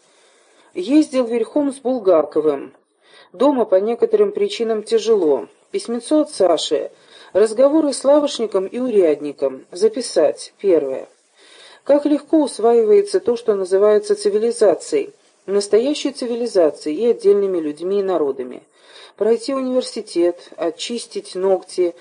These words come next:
воспользоваться услугами портного и парикмахера, съездить за границу, и готов самый цивилизованный человек. А для народов побольше железных дорог, академий, фабрик,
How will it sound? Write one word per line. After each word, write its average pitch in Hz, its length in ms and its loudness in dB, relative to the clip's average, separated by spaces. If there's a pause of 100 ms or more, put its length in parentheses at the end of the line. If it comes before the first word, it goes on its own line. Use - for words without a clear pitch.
(280)
воспользоваться 233 760 -2
услугами 214 580 -2
портного 185 540 0
и 170 80 2
парикмахера, 190 880 0 (340)
съездить 240 580 -4
за 196 120 4
границу, 220 800 0 (100)
и 214 100 -2
готов 208 440 2
самый 269 340 0
цивилизованный 180 760 0
человек. 165 680 0 (440)
А 190 160 2
для 208 180 0
народов 254 640 0
побольше 208 460 2
железных 170 520 -2
дорог, 180 400 2
академий, 180 640 -2
фабрик, 208 600 0